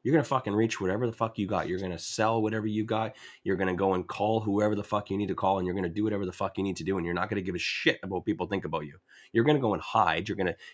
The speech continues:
you're gonna duck because you're not, you're really, you're not gonna want people to see you. So you're gonna work your ass off. You're gonna put your head down and not think about what people think about you, because the most important things at that particular moment is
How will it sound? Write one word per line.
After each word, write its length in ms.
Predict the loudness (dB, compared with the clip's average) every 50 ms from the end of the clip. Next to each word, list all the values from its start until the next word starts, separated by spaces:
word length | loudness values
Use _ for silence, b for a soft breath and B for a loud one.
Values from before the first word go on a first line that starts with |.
| B
you're 100 | -2 2
gonna 140 | 2 2 2
duck 340 | 2 2 2 0 0 0 -4
because 300 | -6 -6 -4 -4 -4 -2
you're 160 | -2 -2 -2
not, 200 | -2 -4 -4 -4
you're 120 | -4 -2
really, 320 | 0 2 2 2 2 0 -2
you're 160 | -4 -6 -4
not 160 | -2 -2 -2 0
gonna 140 | 0 0
want 120 | 0 0 0
people 200 | -2 -2 -2 -6
to 60 | -10
see 180 | -10 -6 -4 -4
you. 160 | -4 -4 -4
So 100 | -6 -4
you're 80 | -2
gonna 140 | -2 0 0
work 260 | 0 0 0 0 -2
your 80 | -6 -6 0
ass 280 | 2 2 2 2 0 -4
off. 320 | -4 -4 -4 -6 -6 -10 b b b b b b _
You're 100 | -6 -6
gonna 100 | -4 -4
put 160 | -4 -6 -6
your 80 | -4 -2
head 220 | -2 -2 0 0
down 240 | 0 -2 0 0 -2
and 100 | 0 2
not 220 | 2 2 2 2
think 180 | -2 -4 -4 -4
about 160 | -6 -6 -6
what 100 | -6 -6
people 220 | -8 -8 -8 -10 -12
think 220 | -14 -16 -16 -14
about 160 | -14 -12 -10
you, 160 | -8 -6 -6
because 320 | -6 -8 -10 -10 -12 -12 -10
the 80 | -6
most 240 | -4 -4 -4 -4 -6
important 400 | -8 -6 -2 -2 -2 -2 -4 -8
things 220 | -8 -8 -8 -6 -2
at 40 |
that 180 | -2 -2 -2 -2
particular 400 | -6 -10 -8 -8 -8 -6 -6 -4
moment 300 | -2 -2 -2 -2 -4 -8 B B B B B B B -10
is 200 | -10 -10 -10